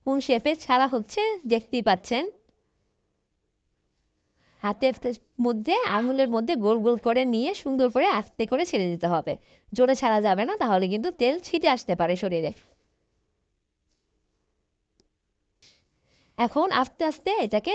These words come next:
হতে দিতে হবে সময় নিয়ে, যাতে এটা ভালোভাবে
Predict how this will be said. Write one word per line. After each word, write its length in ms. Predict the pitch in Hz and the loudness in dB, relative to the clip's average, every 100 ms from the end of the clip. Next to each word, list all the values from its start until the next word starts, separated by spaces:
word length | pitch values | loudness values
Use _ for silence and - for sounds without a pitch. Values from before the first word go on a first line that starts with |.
| 392 | -2
হতে 240 | 339 330 | -2 0
দিতে 240 | 277 254 220 | -2 0 0
হবে 380 | 208 190 349 508 _ _ _ _ _ _ _ _ _ _ _ _ _ _ _ _ _ | 0 0 -2 -2 _ _ _ _ _ _ _ _ _ _ _ _ _ _ _ _ _
সময় 300 | - 240 226 | -4 0 0
নিয়ে, 200 | 214 240 | 0 0
যাতে 220 | 285 202 240 | 0 0 2
এটা 180 | 262 | 0
ভালোভাবে 500 | 247 220 226 269 285 | 0 0 0 0 0